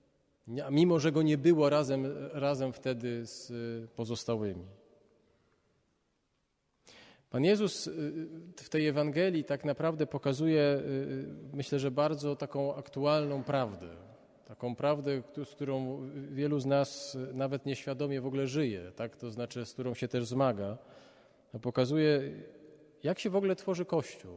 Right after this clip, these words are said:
jak się tworzy Kościół Boga, jak się tworzy wspólnota ludzi wierzących.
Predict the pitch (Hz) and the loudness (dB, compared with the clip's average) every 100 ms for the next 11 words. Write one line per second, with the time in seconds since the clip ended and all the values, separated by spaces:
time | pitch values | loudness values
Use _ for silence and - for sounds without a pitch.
0 | 92 127 165 170 - 165 147 147 160 - | -8 -8 -6 -8 -2 -2 0 0 -2 -2
1 | 147 135 127 101 85 92 - - - _ | -4 0 -2 -2 -10 -14 -20 -20 -20 _
2 | _ _ - 127 - 147 160 151 143 - | _ _ -8 -6 -4 -2 0 -2 -4 -4
3 | 139 143 151 139 147 139 131 127 120 104 | 0 0 2 2 2 4 4 4 4 2
4 | - 98 - | -4 -14 -16